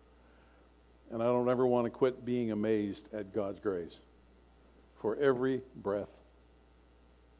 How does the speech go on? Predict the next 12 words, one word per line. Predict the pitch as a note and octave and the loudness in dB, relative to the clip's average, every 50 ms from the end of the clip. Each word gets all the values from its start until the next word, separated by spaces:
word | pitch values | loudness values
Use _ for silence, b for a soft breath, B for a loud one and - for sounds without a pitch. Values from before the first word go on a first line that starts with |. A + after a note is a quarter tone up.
| - - - - - - - - - - - - - - - - - - - - - - - - - - - - - - - - - - - - - - - - - - - - - - - | -20 -20 -20 -20 -20 -20 -20 -20 -20 -20 -20 -20 -20 -20 -20 -20 -20 -20 -20 -20 -20 -20 -20 -20 -20 -20 -20 -20 -20 -20 -20 -20 -20 -20 -20 -20 -20 -20 -20 -20 -20 -20 -20 -20 -20 -20 0
So | - D3 | 2 6
we | D3+ E3 | 6 6
talked | D3+ - F3+ G#3 G#3 F#3+ | 8 10 10 10 10 8
about | G3 F3 F3+ F3+ F3 | 8 8 8 8 8
grace. | C#3 D3+ E3 E3+ D3 B2 - | 8 10 10 10 10 8 4
We | C#3 C3 C3 | 2 2 6
looked | C3+ D3 G3 G3 G3 G#3+ | 8 8 8 8 8 8
at | F#3 E3+ E3 D#3+ - - - - | 10 12 12 10 8 4 -6 -10
the | B2 | -12
fact | A2+ - - E3 E3+ E3 - - | 0 4 6 6 6 6 6 6
that | D3+ C3+ B2+ C3 | 4 4 4 6
God's | C3 B2+ C3+ D3 D3+ D#3 C3 G#2+ - - | 6 6 8 10 8 8 6 0 -10 -14